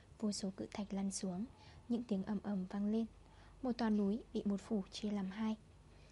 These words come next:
Lập tức, cảnh này biến mất và bắt đầu hiện ra những cảnh khác. Sử dụng từ từ thức thứ chín. Lúc thì thức mở đầu, lúc thì nhảy lên hoặc là quá trình bổ xuống. Hơn mười cảnh liên tiếp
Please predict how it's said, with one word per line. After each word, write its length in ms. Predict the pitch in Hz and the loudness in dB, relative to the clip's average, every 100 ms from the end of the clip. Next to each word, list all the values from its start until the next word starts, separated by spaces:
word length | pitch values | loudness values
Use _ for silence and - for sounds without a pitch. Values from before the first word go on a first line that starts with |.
| - - | -10 0
Lập 140 | 226 - | 0 2
tức, 120 | 339 - - - - | 0 -2 -20 -20 -2
cảnh 200 | 254 196 | 2 4
này 120 | 202 | 4
biến 240 | 190 185 208 | 4 4 4
mất 120 | 320 - | 2 -4
và 100 | - | -4
bắt 180 | 202 254 | -2 0
đầu 160 | 220 190 | 2 2
hiện 160 | 208 - | 0 -4
ra 240 | 220 202 | -2 0
những 120 | 196 | 0
cảnh 180 | - 202 | -2 -4
khác. 280 | - 254 311 - - - - - - | -2 -4 -6 -10 -20 -20 -20 -20 -14
Sử 220 | - 262 | 0 4
dụng 200 | 202 226 - | 4 2 2
từ 140 | 202 196 | 2 4
từ 280 | 208 196 190 - | 2 2 0 -2
thức 140 | 294 - | -4 -2
thứ 160 | 214 190 | -2 -2
chín. 340 | - 190 202 330 - - - - - - - - - - - - - | 0 2 2 0 -8 -20 -20 -20 -20 -20 -20 -20 -20 -20 -20 -12 0
Lúc 160 | 226 226 | 2 2
thì 140 | - 190 | 0 0
thức 220 | 247 247 | 0 2
mở 160 | 208 185 | 2 4
đầu, 260 | 196 196 - - - - | 2 2 -2 -16 -18 -2
lúc 160 | 311 320 | 0 2
thì 80 | 269 | 4
nhảy 220 | 214 190 | 4 4
lên 260 | 196 220 214 - - | 6 6 4 -2 -4
hoặc 240 | 202 - | -4 -2
là 80 | 196 | -4
quá 200 | 190 180 | -4 -6
trình 320 | - 214 202 | 0 0 2
bổ 120 | 190 | 0
xuống. 400 | - - 185 226 330 - - - - - | -2 -4 -2 -2 -4 -16 -20 -20 -20 -2
Hơn 240 | 302 285 | 2 4
mười 100 | 220 | 4
cảnh 220 | 226 190 | 4 2
liên 140 | 196 208 | 2 0
tiếp 180 | 262 | 0